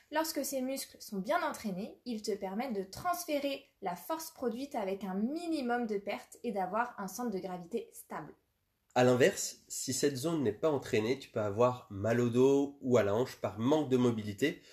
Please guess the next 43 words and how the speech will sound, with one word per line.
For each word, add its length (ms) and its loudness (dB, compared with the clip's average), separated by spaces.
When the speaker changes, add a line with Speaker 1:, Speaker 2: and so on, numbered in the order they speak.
Speaker 2:
en 100 0
montant 280 4
simplement 520 6
une 120 4
marche 360 0
un 100 0
peu 140 2
haute 400 2
ou 120 -6
en 100 0
courant. 400 -4
Si 220 -6
ton 140 2
bassin 440 6
n'est 100 4
pas 120 0
stable, 400 2
en 120 -2
courant, 600 2
il 100 -6
va 100 4
se 80 -6
pencher 320 0
en 140 6
avant, 320 4
puis 260 0
en 140 8
arrière, 360 2
ce 80 -12
qui 120 -6
va 60 4
obliger 380 0
ton 160 0
dos 400 0
à 60 2
accentuer 600 0
ses 220 2
courbures. 340 -2
Et 80 -2
les 100 2
vertèbres 420 4
ne 80 0
sont 240 -4